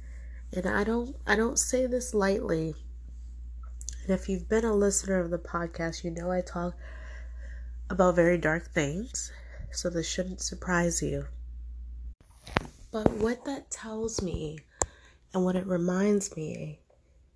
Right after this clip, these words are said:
is that when someone makes the ultimate sacrifice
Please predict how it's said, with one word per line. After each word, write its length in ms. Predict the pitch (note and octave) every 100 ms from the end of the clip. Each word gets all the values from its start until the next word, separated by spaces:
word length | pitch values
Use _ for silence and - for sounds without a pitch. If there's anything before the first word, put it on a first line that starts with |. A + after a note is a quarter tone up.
| _
is 260 | - F3 E3
that 360 | F3+ E3+ F3+ - - _ - - _ _ _ _ _ _ _ _ - _ _
when 240 | - F#3+ F#3
someone 560 | - - A#3 C4 B3+
makes 360 | G3+ F3+ F3+ -
the 160 | F#3 G3+
ultimate 560 | F3+ F#3 - G3+ E3
sacrifice 1300 | - - D#3 D3+ F3+ F3 D3+ D3 D3+ - - - -